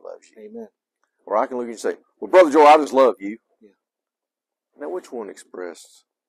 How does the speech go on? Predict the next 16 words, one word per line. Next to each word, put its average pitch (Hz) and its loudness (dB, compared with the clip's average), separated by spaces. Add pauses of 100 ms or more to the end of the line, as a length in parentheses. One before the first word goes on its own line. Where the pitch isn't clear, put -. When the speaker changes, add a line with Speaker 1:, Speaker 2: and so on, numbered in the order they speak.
Speaker 1:
true 87 -14
love? 87 -18 (160)
Speaker 2:
Right, 104 -20
the - -20
first 101 -20
one. 87 -20 (440)
Speaker 1:
You 139 -18
know, 120 -14 (160)
Speaker 2:
Yeah. 101 -20 (200)
Speaker 1:
the 131 -16
second 165 -8
one, 117 -6
I'm 131 -10
being 104 -12
sarcastic. - -18
Speaker 2:
Yeah. 113 -18